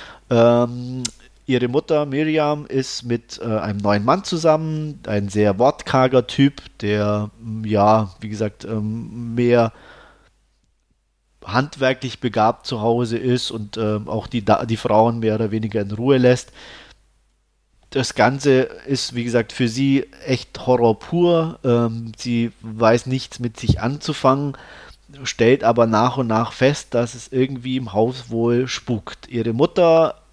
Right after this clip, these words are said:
ähm, hält sich mit, äh, diesbezüglichen Wahrnehmungen, äh, sehr zurück, aber es klingt schon durch, dass sie wohl auch die ein oder andere übernatürliche Erfahrung schon gemacht hat.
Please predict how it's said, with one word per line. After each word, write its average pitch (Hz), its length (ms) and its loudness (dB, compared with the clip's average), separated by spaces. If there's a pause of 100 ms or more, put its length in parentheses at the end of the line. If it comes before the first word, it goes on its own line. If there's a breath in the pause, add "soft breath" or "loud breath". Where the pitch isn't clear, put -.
(120)
ähm, 123 560 -2
hält 127 360 4
sich - 320 -4
mit, 123 500 -2
äh, 113 320 4
diesbezüglichen 131 1120 -4 (580 loud breath)
Wahrnehmungen, 127 1120 2
äh, 123 240 2
sehr 123 280 2
zurück, 131 420 0
aber 139 240 2
es - 280 -6
klingt 156 260 0
schon 131 200 0
durch, 143 300 2
dass 131 300 -2
sie 127 380 -2 (160)
wohl 117 260 2
auch - 260 2
die 123 140 -6
ein 120 180 0
oder 113 220 2
andere 120 360 0
übernatürliche 123 880 -2
Erfahrung 107 580 0
schon 101 220 -6
gemacht 107 440 -4
hat. 180 160 0